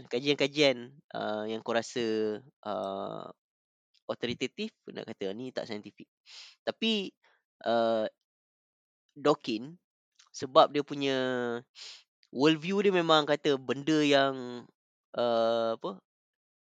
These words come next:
uh, n-, n-, non-material lah, macam benda-benda telepati, non-material ni, dia kata macam memang dah out of the question lah. <laughs> Dia punya worldview macam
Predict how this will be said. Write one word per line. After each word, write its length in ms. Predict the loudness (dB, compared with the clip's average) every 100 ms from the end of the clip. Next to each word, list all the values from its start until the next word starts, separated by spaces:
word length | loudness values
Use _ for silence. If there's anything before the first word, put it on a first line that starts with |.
| _ _ _ -20 -20 _ -20 _ _ -8
uh, 540 | -6 -6 -8 -8 -12 -16 _ _ _ _ _ -20
n-, 80 | -20 _ -10
n-, 240 | -8 -8 -2
non-material 800 | 4 4 4 2 2 4 4 6
lah, 180 | 6 4 -2
macam 520 | -6 -4 -4 -4 -8
benda-benda 320 | -8 -6 -8 -6
telepati, 640 | -8 -6 -6 -6 -10 -10 -8
non-material 560 | -8 -8 -8 -6 -6 -6
ni, 80 | -6
dia 120 | -8
kata 160 | -8 -6
macam 200 | -4 -4 -8 _ -20 -18 -20 _ _ -10
memang 320 | -2 0 0
dah 120 | -2 2
out 180 | 2 4 2
of 160 | 0 -2 -20 -16 -12
the 100 | -6
question 420 | -4 -2 -2 -2
lah. 280 | -4 -6 -12 _ _ -4
<laughs> 640 | -4 -2 -4 -4 -12 -12 -2
Dia 100 | 0 2
punya 160 | 4
worldview 400 | 6 6 4 2
macam 160 | 2